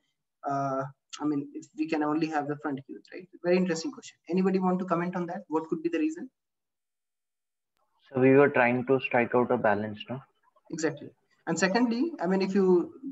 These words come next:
Speaker 1: go through this paper, Marketer, so basically they have mentioned that, I mean, why we need basically two kind of queues, right?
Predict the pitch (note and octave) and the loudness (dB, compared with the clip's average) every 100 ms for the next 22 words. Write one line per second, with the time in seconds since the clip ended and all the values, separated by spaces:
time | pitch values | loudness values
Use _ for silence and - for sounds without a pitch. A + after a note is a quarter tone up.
0 | G#3 D#3 E3+ G#3 F#3 F#3+ F#3+ E3+ C#3+ C3 | -6 0 0 0 -2 0 0 0 -2 -4
1 | D3 D3+ C3+ A#2 - D#3 D#3+ E3+ E3+ E3+ | -4 -4 -8 -8 -8 -6 -4 -2 -2 -2
2 | E3 D3+ D#3 F3+ G3+ F#3 C#3+ C#3+ - _ | -4 -2 -2 -2 -2 -2 -2 -4 -8 _
3 | _ _ _ - D#3 E3 D#3 C#3+ D3 E3 | _ _ _ -8 -4 -2 -2 -4 0 2
4 | E3+ F3+ E3+ E3+ D#3+ D#3 E3+ D3+ D3+ D3 | 2 0 0 0 0 0 0 -2 -6 -4
5 | D3+ D3 D3 C#3 C3 B2+ D#3 - - _ | -4 -4 -6 -6 -6 -8 -18 -20 -20 _
6 | _ _ _ - - | _ _ _ -10 -10